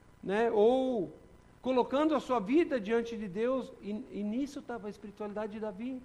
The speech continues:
Quando eu era menino, eu olhava pra Davi e achava esse cara de, "Bah, que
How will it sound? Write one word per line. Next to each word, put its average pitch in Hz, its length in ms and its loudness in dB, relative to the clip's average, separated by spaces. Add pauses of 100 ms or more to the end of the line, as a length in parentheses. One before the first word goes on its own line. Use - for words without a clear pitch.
(560)
Quando 294 220 4
eu 269 60 6
era 285 260 8
menino, 247 640 4
eu 233 140 10
olhava 247 420 10
pra 269 220 2
Davi 247 600 0 (800)
e 247 180 4
achava 285 520 4
esse - 180 -6
cara 302 360 6
de, 220 120 -4
"Bah, 311 300 4
que - 240 -10